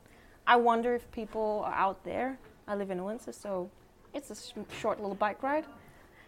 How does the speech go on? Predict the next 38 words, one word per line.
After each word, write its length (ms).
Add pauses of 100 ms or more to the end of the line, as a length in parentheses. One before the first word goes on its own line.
(120)
And 140
I 60
came 240
out, 300
and 500 (540)
first 240
of 60
all, 240
when 160
you 80
approach 360
the 80
field, 540
if 160
you've 120
been 140
to 80 (120)
F-, 200
Tinderbox, 540
you 60
see 200
the 160
entrance 360
area, 440 (420)
and 120
a 60
banner 340
was 180
ha-, 220
hung. 420
I 120
don't 160
even 200
know 140
by 180
who, 280 (140)
but 120 (400)
some 380